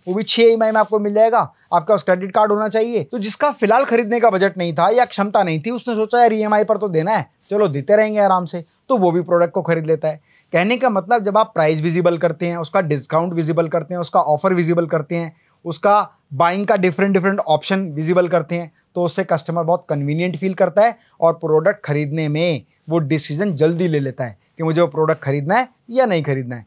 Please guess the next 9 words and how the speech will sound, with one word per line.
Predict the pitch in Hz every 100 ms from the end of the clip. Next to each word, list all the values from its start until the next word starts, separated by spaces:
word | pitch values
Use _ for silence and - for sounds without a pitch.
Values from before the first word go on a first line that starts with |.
| -
इसीलिए | 170 208 214 208 151 - _ _ _ -
हमेशा | 151 170 208 220
अपने | 220 208 214
प्रोडक्ट | 190 170 160 175 -
के | 208
प्राइस | - 156 151
को | - 202
विजिबल | 156 156 147
रखें। | 123 123 -